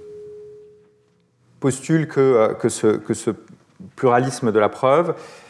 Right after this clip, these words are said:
euh, typiquement, s'appuie sur une situation où on va rassembler à la fois des, des éléments qui sont en faveur, euh,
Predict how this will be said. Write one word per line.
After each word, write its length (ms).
euh, 480
typiquement, 480
s'appuie 400
sur 160
une 100
situation 440
où 140
on 60
va 440
rassembler 540
à 120
la 80
fois 560
des, 100
des 360
éléments 260
qui 160
sont 120
en 80
faveur, 520
euh, 260